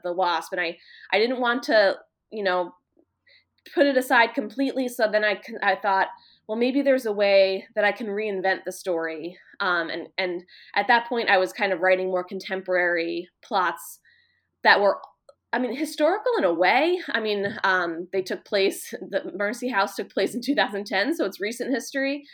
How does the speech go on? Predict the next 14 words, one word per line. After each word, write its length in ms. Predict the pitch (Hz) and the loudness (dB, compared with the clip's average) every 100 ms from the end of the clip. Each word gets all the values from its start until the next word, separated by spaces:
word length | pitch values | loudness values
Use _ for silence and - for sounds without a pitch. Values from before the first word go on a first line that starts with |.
| - - - | -20 -12 -2
Um, 180 | 208 185 | 0 0
and 240 | 180 175 | -2 -4
The 60 | 185 | -2
Happiest 480 | 180 175 175 175 | -2 -2 -4 -4
Girl, 420 | - 185 175 175 - _ _ - | -2 0 2 -2 -6 _ _ -4
um, 200 | 175 170 | -2 -2
kind 200 | 190 175 | -4 -6
of 80 | - | -6
spanned 680 | - - 175 165 165 165 - | -10 -4 -2 -2 -4 -8 -8
the 60 | 180 | -4
last 600 | 175 165 165 - - - - - | 0 0 0 -4 -16 -20 -20 -2
decade 400 | 185 - 208 208 | -2 0 -4 -4
or 100 | 214 | -4
so. 440 | - 220 214 233 | 0 2 2 0